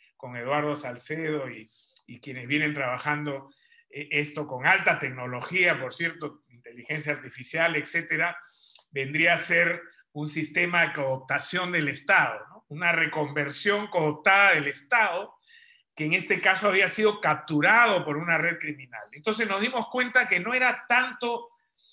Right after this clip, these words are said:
la, la prueba sobre los individuos, sino entender la lógica del sistema de corrupción en el que nos encontramos involucrados. Y ahí dimos un salto cualitativo porque nos dimos cuenta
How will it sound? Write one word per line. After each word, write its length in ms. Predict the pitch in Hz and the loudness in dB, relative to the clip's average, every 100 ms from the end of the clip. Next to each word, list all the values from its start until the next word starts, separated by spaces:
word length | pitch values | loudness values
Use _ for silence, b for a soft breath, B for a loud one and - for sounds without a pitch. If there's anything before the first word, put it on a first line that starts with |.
| b b _ _ _ | b b _ _ _
la, 340 | 165 156 160 - | 0 2 2 0
la 220 | 156 156 | -2 0
prueba 480 | 214 226 240 233 180 | 4 4 4 2 0
sobre 320 | 160 160 151 | -4 -2 0
los 240 | 147 147 | -2 -2
individuos, 480 | 156 143 147 226 233 | -4 -4 -2 -2 -2
sino 260 | - 156 208 | -2 -4 -4
entender 540 | 226 202 165 175 220 | -4 -2 0 2 4
la 180 | 220 170 | 4 4
lógica 840 | 165 208 247 - 185 - 175 185 151 | 2 2 2 2 -6 -2 -2 -2 -4
del 200 | 143 139 | -6 -6
sistema 760 | - 151 - - 226 226 226 | -6 -6 -8 0 2 4 2
de 160 | 202 156 | 0 0
corrupción 600 | 151 147 139 - 202 202 | -2 -4 -8 -4 -4 -2
en 60 | |
el 80 | 185 | -2
que 100 | 147 | -4
nos 160 | 139 135 | -8 -12
encontramos 600 | 131 135 156 165 165 143 | -16 -12 -8 -8 -8 -16
involucrados. 800 | 127 110 107 _ - - _ _ _ B B B B - | -16 -20 -20 _ -20 -20 _ _ _ B B B B -4
Y 120 | 165 | 2
ahí 220 | 208 220 | 2 4
dimos 360 | 214 202 190 185 | 2 0 -2 -4
un 120 | 180 | -2
salto 340 | 170 180 180 | 0 0 0
cualitativo 640 | 151 139 135 147 135 202 226 | 0 -2 -2 -4 -4 -4 -4
porque 200 | 151 135 | -4 -8
nos 160 | 131 131 | -6 -4
dimos 320 | 165 165 - | -2 -4 -2
cuenta 520 | 170 156 156 180 - | 0 0 0 -4 -4